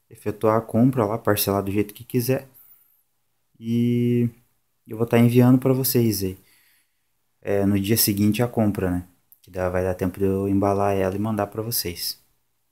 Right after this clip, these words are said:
Beleza, galera? Quem tiver interessado aí, é só entrar em contato. E também vou deixar o WhatsApp na descrição,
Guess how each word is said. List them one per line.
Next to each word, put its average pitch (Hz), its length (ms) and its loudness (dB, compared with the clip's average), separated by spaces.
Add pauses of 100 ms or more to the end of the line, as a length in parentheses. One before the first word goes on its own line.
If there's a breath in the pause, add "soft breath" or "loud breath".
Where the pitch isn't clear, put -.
(120)
Beleza, 104 360 -4
galera? 123 320 -2 (540 loud breath)
Quem 98 140 -16
tiver 98 180 -6
interessado 104 720 -4
aí, 107 140 -2
é - 20 -8
só 113 160 -8
entrar 113 240 -4
em 117 60 -4
contato. 117 640 -6 (680)
E - 80 -20
também 101 220 -6
vou 104 100 -6
deixar 107 280 -4
o 117 60 0
WhatsApp 107 360 -2
na 104 100 -2
descrição, 98 560 -4